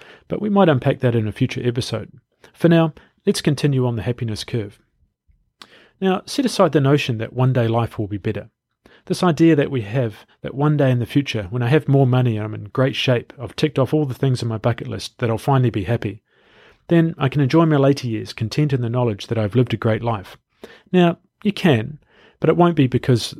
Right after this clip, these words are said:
any of those things happen. Expectations are a great source of disappointment. When we temper our expectations,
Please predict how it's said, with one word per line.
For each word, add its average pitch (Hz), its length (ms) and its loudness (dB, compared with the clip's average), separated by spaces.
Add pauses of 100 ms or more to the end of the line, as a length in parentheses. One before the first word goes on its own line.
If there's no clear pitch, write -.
(160)
any 147 200 4
of 110 120 0
those 107 260 -2
things 101 200 -8
happen. 110 340 -10 (400)
Expectations 139 760 0
are 113 60 0
a 107 80 -2
great 135 260 2
source 120 260 0
of 110 80 -2
disappointment. - 760 -8 (280)
When 131 140 2
we 127 100 2
temper 185 380 2
our 123 80 4
expectations, 110 920 -8